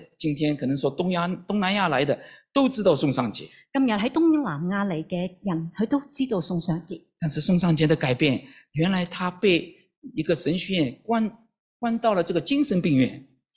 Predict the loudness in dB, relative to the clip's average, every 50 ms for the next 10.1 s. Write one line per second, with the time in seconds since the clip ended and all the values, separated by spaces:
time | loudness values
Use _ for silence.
0 | _ _ -10 -10 -6 -2 -2 -2 0 2 2 2 2 0 0 -2 -2 -2 -2 0
1 | 0 2 0 0 -2 -6 -6 _ -2 -2 0 -2 -2 0 0 0 0 0 -2 -2
2 | -2 -4 -4 -4 -4 -4 -4 0 0 2 2 2 2 2 0 -2 -4 -6 -8 -8
3 | -8 -8 -6 -2 0 2 4 6 6 6 6 4 2 2 2 0 -2 -2 -2 -2
4 | 0 0 0 0 -2 -6 -14 -6 -4 -2 0 0 2 4 4 4 4 2 2 0
5 | 0 0 0 0 2 2 0 0 -2 0 2 2 2 2 0 -4 -6 -2 0 2
6 | 4 4 4 2 0 0 0 -2 0 -2 -2 -2 -4 -6 -12 -16 -18 -20 -20 -8
7 | 0 2 4 4 4 4 4 2 2 2 0 -2 -2 -4 -4 -4 -2 -4 -4 -4
8 | -4 0 2 2 2 2 2 0 -2 -4 -2 -2 -2 0 0 0 0 0 -2 -2
9 | -6 -10 -10 -10 -8 -10 -10 -6 -4 0 0 2 2 2 0 0 0 -2 -4 -4
10 | -8